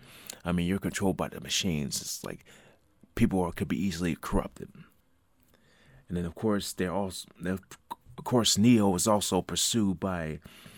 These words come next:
another person called Agent Smith,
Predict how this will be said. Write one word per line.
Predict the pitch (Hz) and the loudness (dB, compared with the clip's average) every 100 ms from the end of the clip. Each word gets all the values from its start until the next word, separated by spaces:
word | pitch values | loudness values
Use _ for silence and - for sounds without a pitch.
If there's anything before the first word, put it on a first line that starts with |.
| - - - - | -20 -20 -20 -4
another | 95 120 107 | 0 2 2
person | 92 - 98 87 95 95 | -2 -4 -4 -4 -4 -4
called | - 98 87 82 - | -2 0 0 -4 -4
Agent | 107 107 87 85 | -2 -2 -4 -6
Smith, | - 135 101 85 - | -6 -4 -4 -6 -14